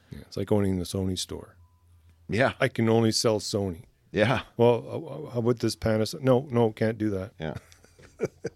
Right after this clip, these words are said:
Speaker 1: But this one's better. Well, if you want that, go to Visions or, or one of these other
Speaker 2: Yeah.
Speaker 1: places where they
Speaker 2: Where
Speaker 1: sell
Speaker 2: they can
Speaker 1: all the
Speaker 2: sell Sony and other
Speaker 1: Yeah,
Speaker 2: stuff.
Speaker 1: they can sell all the other stuff,
Speaker 2: I don't know
Speaker 1: too.
Speaker 2: why you'd wanna limit yourself to one thing.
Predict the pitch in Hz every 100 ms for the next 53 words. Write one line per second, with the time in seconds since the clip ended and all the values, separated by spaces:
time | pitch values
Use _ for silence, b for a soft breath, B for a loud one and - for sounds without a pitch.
0 | B B - 151 170 160 131 135 135 101
1 | 127 139 139 135 127 120 - - - -
2 | 120 110 107 113 104 101 92 98 98 95
3 | 90 87 85 90 90 92 92 98 92 85
4 | 92 76 65 92 90 90 87 85 87 87
5 | 180 180 - - 98 87 78 - 78 76
6 | 82 - 80 78 69 69 - 85 90 -
7 | 65 95 85 - - 87 85 82 87 -
8 | 113 117 85 78 76 82 67 69 87 -
9 | 60 - - - 90 - - _ 71 73
10 | 58 65